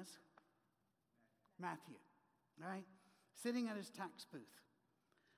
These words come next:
That's the least visited booth at the fair, I would think. "Follow me," Jesus said to him. Levi got up, left everything, and followed him. Stop.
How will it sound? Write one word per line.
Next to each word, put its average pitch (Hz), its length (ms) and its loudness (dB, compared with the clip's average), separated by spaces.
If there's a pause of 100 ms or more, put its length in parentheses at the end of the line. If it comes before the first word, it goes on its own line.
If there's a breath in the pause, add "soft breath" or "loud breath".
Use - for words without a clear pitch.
(1500 soft breath)
That's 160 220 -6
the 143 80 -6
least 202 460 4
visited 220 520 2
booth 226 280 2
at - 100 -4
the 165 60 -4
fair, 120 460 -4 (200)
I - 20 -2
would 135 200 -4
think. 110 200 0 (1120 loud breath)
"Follow 262 280 10
me," 208 260 6 (460)
Jesus 143 340 -4
said 156 220 -2
to 156 40 -6
him. 202 300 2 (380 loud breath)
Levi 180 320 4
got 175 200 4
up, 196 240 4
left 170 280 2
everything, 185 380 2
and 165 120 2
followed 180 340 4
him. 147 200 -4 (260)
Stop. - 540 -4